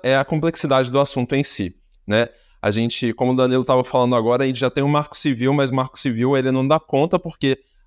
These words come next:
o assunto avança muito rapidamente, se torna muito complexo, né? Até agora mesmo, pra dar um exemplo disso,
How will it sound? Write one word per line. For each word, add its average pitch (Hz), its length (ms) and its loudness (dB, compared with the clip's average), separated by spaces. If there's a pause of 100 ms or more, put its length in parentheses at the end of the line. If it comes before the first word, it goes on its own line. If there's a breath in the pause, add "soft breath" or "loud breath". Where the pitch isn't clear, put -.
o 123 100 0
assunto 147 340 0
avança 143 400 2
muito 147 380 2
rapidamente, 127 560 0
se - 100 -10
torna 143 240 0
muito 139 320 0
complexo, 131 680 -2
né? 113 160 0 (100)
Até 123 220 2
agora 165 420 4
mesmo, 131 320 0
pra 123 120 0
dar 127 100 2
um 131 60 4
exemplo 131 360 0
disso, 107 400 -6